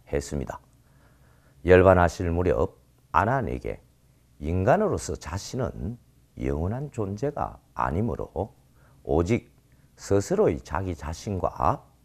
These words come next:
가르침인 법을 어지처 등불로 삼고 개를 스승으로 삼아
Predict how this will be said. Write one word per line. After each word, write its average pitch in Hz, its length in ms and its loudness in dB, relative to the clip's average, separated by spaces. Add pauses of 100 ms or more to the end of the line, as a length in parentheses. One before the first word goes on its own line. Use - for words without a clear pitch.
(160)
가르침인 76 720 -2 (420)
법을 135 420 2 (320)
어지처 78 720 -6
등불로 95 540 -8
삼고 71 840 -6 (560)
개를 76 640 4
스승으로 101 640 -4
삼아 73 480 -4